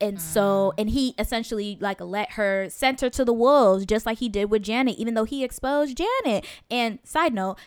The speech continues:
Speaker 1: Janet's whole career was plummeted. She was blackballed in the industry. She wasn't allowed, like, she was one of those,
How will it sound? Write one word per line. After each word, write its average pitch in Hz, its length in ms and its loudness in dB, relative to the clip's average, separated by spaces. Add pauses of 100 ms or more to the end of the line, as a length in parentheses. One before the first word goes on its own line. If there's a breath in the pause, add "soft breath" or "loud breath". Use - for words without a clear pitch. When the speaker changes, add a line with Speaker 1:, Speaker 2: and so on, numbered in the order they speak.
(100)
Speaker 1:
Janet's 277 680 0 (180)
whole 262 840 4
career 254 720 2
was 226 180 2
plummeted. 190 600 0
She 311 140 -2
was 233 160 0
blackballed 214 680 2
in 220 100 -2
the 226 100 2
industry. 220 480 0 (180 loud breath)
She - 140 -6
wasn't 226 320 4
allowed, 202 380 4
like, 185 160 -4
she - 120 -8
was 285 160 0
one 247 140 0
of 226 140 -2
those, 190 360 0